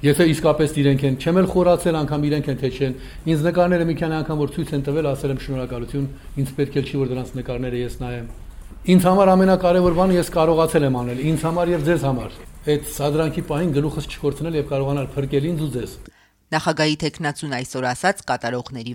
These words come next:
Speaker 2: վերաբերյալ հնչեցրած իր հակասական հայտարարությունները օգնել են քննությանը։
Speaker 1: Առաջին բանը, որ պարտավոր էի ասել և ասացի, դա Կ Գ Բ-ի ձեռագիրն էր։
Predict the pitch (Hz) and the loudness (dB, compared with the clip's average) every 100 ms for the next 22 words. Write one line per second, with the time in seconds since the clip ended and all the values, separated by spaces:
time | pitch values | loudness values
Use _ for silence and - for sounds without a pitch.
0 | 127 123 120 127 120 117 131 131 127 - | -6 -6 -6 -6 -6 -8 -10 -10 -10 -8
1 | 120 120 - 143 127 - 120 131 127 123 | -10 -10 -12 -8 -8 -6 -8 -8 -8 -8
2 | 117 117 123 120 123 - 139 143 160 139 | -8 -8 -8 -6 -8 -12 -12 -4 -2 -2
3 | - - 156 - 180 180 120 110 110 220 | -6 -10 -8 -8 -10 -8 -8 -10 -16 -14
4 | - - - - - _ - 180 190 202 | -16 -16 -16 -16 -20 _ 0 4 6 8
5 | 220 180 165 151 151 156 147 151 147 143 | 8 6 6 6 4 4 2 4 4 6
6 | 139 135 135 220 190 151 135 143 135 208 | 6 4 2 4 6 4 4 0 0 0
7 | 240 160 - 156 165 160 156 143 165 143 | 0 -4 -4 2 4 6 4 4 4 4
8 | 143 135 120 104 101 | 4 4 0 -8 -10